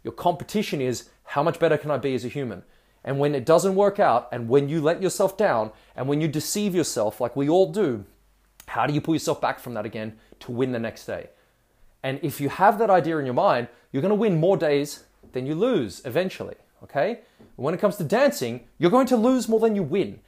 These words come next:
and you have to know how to deal with that. You must know how to deal with that. If you don't know how to deal with it, the game will eat you up and spit you out. You will not wanna stay in and play. And don't get me wrong, friends, there is a game to be played.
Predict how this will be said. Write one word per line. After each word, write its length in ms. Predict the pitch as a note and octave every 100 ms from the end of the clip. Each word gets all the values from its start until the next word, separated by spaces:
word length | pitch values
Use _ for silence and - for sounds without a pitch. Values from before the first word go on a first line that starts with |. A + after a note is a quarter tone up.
| _
and 120 | B2 C3
you 40 |
have 320 | - F#3+ G3+
to 80 | -
know 100 | F#3+
how 100 | F3+
to 80 | F3
deal 380 | B2 C#3+ F#3 F3
with 280 | B2 C3+ -
that. 200 | F2+ - _
You 100 | D#3
must 460 | D3+ A3 C4+ - G#3+
know 100 | F3+
how 80 | D#3
to 80 |
deal 180 | B2 F#3+
with 140 | D3+ -
that. 220 | - _ _ _ _ -
If 100 | -
you 80 | D3
don't 260 | G#3+ C4
know 60 | C4+
how 100 | C4+
to 60 |
deal 240 | F3+ G#3 A3+
with 160 | G#3+
it, 140 | A3+ G3+
the 40 |
game 320 | A#2+ E3+ F#3
will 220 | F3+ E3 -
eat 220 | G#3+ -
you 280 | F#3+ G#3+ -
up 260 | F3 - -
and 120 | D3
spit 360 | - - F#3+ F3+
you 240 | E3+ -
out. 320 | D3+ C3 - _ _ _ -
You 200 | A2+ C#3
will 120 | C#3+
not 560 | C#3+ D3+ F#3 F#3 F#3+ - _
wanna 220 | C3+ E3
stay 440 | D3+ - D#3 D3+ D#3+
in 160 | D3 - _ -
and 160 | C3
play. 380 | - E3 C3 - - _ _ -
And 80 |
don't 160 | B2+ D3+
get 100 | E3+
me 60 | F3+
wrong, 200 | F3 C3
friends, 280 | A#2 G#2+
there 160 | - C#3+
is 100 | A#2
a 60 | G#2+
game 480 | G#2 C#3+ C#3+ D3 C#3+
to 120 | A#2
be 120 | B2
played. 440 | - C3+ F#2+ F2+